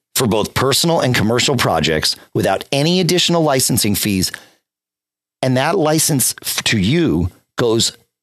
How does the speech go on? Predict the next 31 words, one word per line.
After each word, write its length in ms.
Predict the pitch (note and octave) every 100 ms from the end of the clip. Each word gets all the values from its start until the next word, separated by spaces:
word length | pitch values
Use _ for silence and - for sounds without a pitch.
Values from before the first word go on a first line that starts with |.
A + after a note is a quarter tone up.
| _ _
past 600 | - D#3 D#3 F2 - -
the 100 | F2+
year. 320 | E2 G#2 F#2+ - -
So 140 | - -
even 200 | - C#3+
if 140 | F#3+ -
your 80 | E3
subscription 560 | - - D#3 C3 A#2+
lapses, 640 | G#2+ B2+ C3 - D2+ - - - -
you 80 | -
can't 220 | - F#2
download 300 | D2 C2 B1
anything 360 | A#1+ A#1 - D#2+
new, 220 | E3+ A3+
of 140 | -
course, 340 | - C2 B1 - - -
but 140 | F3+ -
anything 440 | D#3 G3 G3 G3
that 80 | F3
you've 180 | E3 C3
already 240 | C3 E3
downloaded 320 | D3+ C3+ C3
and 120 | A2 F#2+
put 140 | B2+
into 220 | B2 A2+
a 20 |
project, 460 | G#2 A#2 A#2 A2+ A#2+ - _
you're 340 | - G2 F#2 F#2+ -
good 320 | - D#2 C#2 - _
to 80 | -
go. 380 | - D2+ B1 G1+